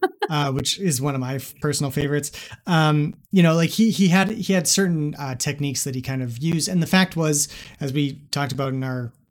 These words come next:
Speaker 2: in previous episodes, um, the English language was pretty malleable at this stage. There
Speaker 1: It
Speaker 2: was
Speaker 1: still is. I mean,
Speaker 2: Well,
Speaker 1: that's, that's the
Speaker 2: exactly.
Speaker 1: thing. It's one of the things that the English language has really managed to, to hold on to. And there's a, a fascinating documentary series that,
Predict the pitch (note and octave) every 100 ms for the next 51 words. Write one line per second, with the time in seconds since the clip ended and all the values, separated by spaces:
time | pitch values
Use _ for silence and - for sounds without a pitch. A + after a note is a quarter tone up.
0 | _ - C#3+ C3 E3+ E3+ C#3 A#2+ C3+ C3
1 | - - - _ _ C#3 B2+ B2+ B2 C3+
2 | _ _ - _ _ D#3+ G3 C4 G3+ B3
3 | C4+ D#3+ - G#3 D#3+ C#3 G#3 F#3 C3+ A2+
4 | - - - F#3 - D3 D#3+ G#3 - G#3+
5 | F#4+ - - F#3+ G#3 A#3 A3+ A3 G3+ B3
6 | A#3+ B2+ A3+ B3 D#3+ D#3 G#3+ G#3+ G3+ G#3
7 | F#3+ F#3 F#3 F3+ F#3 F#3 - E3+ F3 F3
8 | F#3 F3+ F3+ F3 E3+ E3+ F3 E3 E3+ E3+
9 | - - F3+ E3 D#3+ - - - F3+ F#3
10 | F#3+ C4+ C#4+ F#3+ F3+ F#3 - - A3+ A3+
11 | A#3 A3+ - G3 - C#4 D4+ C#4+ C4 A#3+
12 | G#3+ G3 - F#3 F#3 F#3 F#3 F3+ E3+ E3+
13 | F3 D#3+